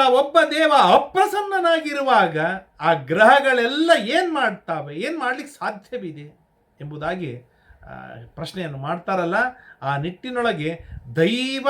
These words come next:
ನಮ್ಮ ಪರವಾಗಿ ಸಂತುಷ್ಟವಾಗಿತ್ತು ಅಂತಾಗಿದ್ದರೆ ನಾವು ಗೆದ್ದು ಬರ್ತೇವೆ. ದೈವ ನಮ್ಮ ವಿರುದ್ಧವಾಗಿ ನಿಂತಿತ್ತು ಅಂತಾಗಿದ್ದರೆ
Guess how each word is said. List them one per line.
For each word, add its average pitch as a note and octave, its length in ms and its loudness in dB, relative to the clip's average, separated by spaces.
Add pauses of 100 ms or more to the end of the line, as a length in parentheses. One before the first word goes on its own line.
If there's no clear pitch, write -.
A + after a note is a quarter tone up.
(180)
ನಮ್ಮ G#3+ 500 -2
ಪರವಾಗಿ G3+ 800 -2
ಸಂತುಷ್ಟವಾಗಿತ್ತು C4+ 1800 -4
ಅಂತಾಗಿದ್ದರೆ E3 1040 -8 (200)
ನಾವು A#2+ 300 -6
ಗೆದ್ದು F#3 540 0
ಬರ್ತೇವೆ. D3 840 -6 (300)
ದೈವ G#3+ 460 -2
ನಮ್ಮ E3+ 640 -2
ವಿರುದ್ಧವಾಗಿ C#4+ 1000 2
ನಿಂತಿತ್ತು D4 580 -8
ಅಂತಾಗಿದ್ದರೆ F3 920 -4